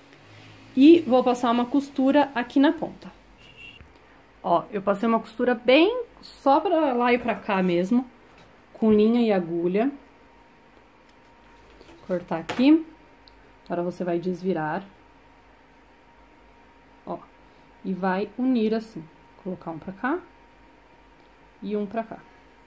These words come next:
Fazendo tipo uma chuca, sabe? Um viés ali dentro. E vai ficar desta forma, ó,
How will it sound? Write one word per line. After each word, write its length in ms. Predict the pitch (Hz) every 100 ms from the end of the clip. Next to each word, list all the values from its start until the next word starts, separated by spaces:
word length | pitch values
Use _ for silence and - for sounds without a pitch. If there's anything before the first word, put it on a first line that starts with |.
| _ - - - - - _ _ _ _ - - - - -
Fazendo 300 | 202 208 214
tipo 220 | 233 -
uma 160 | 277 294
chuca, 400 | - 226 190 185
sabe? 440 | 233 262 294 254 - 220
Um 140 | 214
viés 440 | 190 214 185 180
ali 160 | 180 185
dentro. 380 | 170 - - - - - - - - - - _ _ - - - - - _ _ _ _ _ _ _ _ _ _ _ - - _ -
E 80 | 220
vai 140 | 208
ficar 280 | 202 202 202
desta 400 | 190 196 202 269
forma, 480 | - 190 190 220
ó, 60 | -